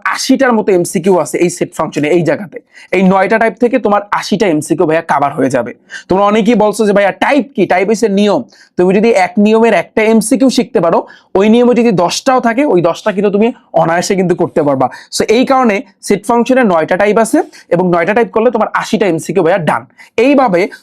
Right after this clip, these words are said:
প্রত্যেকটা চ্যাপ্টার, শুধু সেট ফাংশন না, বীজগাণিতিক রাশি, তারপর ব্যবহারিক জ্যামিতি, বৃত্ত, এই যে প্রত্যেকটা অধ্যায় যেটা তোমার শর্ট সিলেবাসে কিন্তু দেওয়া আছে,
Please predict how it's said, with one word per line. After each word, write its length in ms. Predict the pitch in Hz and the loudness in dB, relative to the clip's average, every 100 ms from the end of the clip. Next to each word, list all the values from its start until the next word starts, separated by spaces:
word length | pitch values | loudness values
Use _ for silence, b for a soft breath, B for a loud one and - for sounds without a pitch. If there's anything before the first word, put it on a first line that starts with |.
| _ | _
প্রত্যেকটা 480 | 302 311 294 277 233 | -2 0 -4 -2 -2
চ্যাপ্টার, 340 | - 151 165 | -2 -4 -6
শুধু 220 | - 214 | -2 0
সেট 220 | 226 214 - | 0 -2 -2
ফাংশন 280 | 208 180 | -2 0
না, 120 | 160 131 | 0 0
বীজগাণিতিক 540 | 151 151 185 180 175 | 0 -2 -2 0 0
রাশি, 400 | 175 151 185 175 B B - | 0 -2 -2 -2 B B -6
তারপর 180 | 160 165 | -2 0
ব্যবহারিক 380 | 165 165 175 | 0 0 0
জ্যামিতি, 360 | 151 165 156 170 | 0 -2 0 0
বৃত্ত, 520 | 139 165 - - 170 156 B B | 0 -2 -2 -2 -2 -2 B B
এই 80 | 214 | -2
যে 80 | 220 | 0
প্রত্যেকটা 580 | - 294 - 285 277 240 | 0 -4 -2 -2 0 2
অধ্যায় 480 | 180 151 175 127 - - | 0 0 -2 -2 -6 -4
যেটা 260 | 147 156 | -2 0
তোমার 220 | - 196 208 | 0 -2 -2
শর্ট 340 | - 214 277 | -2 -2 -2
সিলেবাসে 540 | - 285 262 233 185 | -2 0 2 0 -2
কিন্তু 180 | 180 180 | -2 0
দেওয়া 240 | 170 160 156 | 0 0 -2
আছে, 260 | - 277 | -2 -4